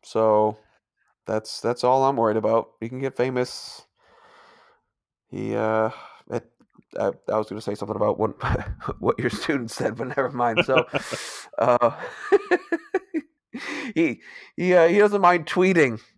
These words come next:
Speaker 1: every once in a while to, uh, to, to keep his loyal fans happy. It's, uh, it's not, it's, it's not too exerting for him to, to be famous. So, anyways,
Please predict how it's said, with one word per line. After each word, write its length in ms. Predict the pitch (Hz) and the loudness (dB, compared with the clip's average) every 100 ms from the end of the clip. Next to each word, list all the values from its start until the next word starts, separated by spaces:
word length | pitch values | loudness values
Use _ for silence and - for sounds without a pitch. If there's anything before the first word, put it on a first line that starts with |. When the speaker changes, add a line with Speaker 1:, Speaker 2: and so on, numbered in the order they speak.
| - | 0
Speaker 1:
every 200 | 131 147 | 4 6
once 220 | 143 135 | 6 4
in 60 | 165 | 4
a 40 | |
while 400 | 131 131 117 107 | 8 8 8 6
to, 320 | - 123 117 | 2 0 4
uh, 400 | 117 110 107 101 98 _ | 6 6 6 2 -2 _
to, 220 | - 113 98 | -4 -4 -4
to 120 | 113 | -8
keep 220 | - 123 | -8 -8
his 120 | 113 | -6
loyal 280 | 110 120 113 | 0 2 2
fans 440 | - 120 107 107 | 0 -2 -2 -4
happy. 460 | 139 117 113 95 104 - _ | -4 -2 -2 -6 -10 -14 _
It's, 280 | - - - | -18 -14 -4
uh, 240 | 95 92 107 | 0 0 -2
it's 120 | - | -4
not, 200 | 113 107 _ - | -4 -4 _ -14
it's, 200 | 98 _ | -14 _
it's 180 | 107 - | -10 0
not 260 | 123 - - | 0 0 -2
too 220 | - 143 | 2 4
exerting 600 | 123 120 123 117 117 104 | 4 0 0 2 0 -4
for 280 | - 101 110 | -2 0 0
him 160 | 101 110 | -2 -4
to, 260 | 107 101 - - - _ | -6 -6 -8 -20 -20 _
to 80 | - | -6
be 120 | 104 | -4
famous. 440 | 104 104 104 98 - | -2 -2 -2 -6 -4
So, 320 | 98 101 101 _ - - - - _ | 0 0 -2 _ -18 -16 -16 -18 _
anyways, 680 | 147 180 170 131 123 120 - | 2 6 6 8 6 4 -6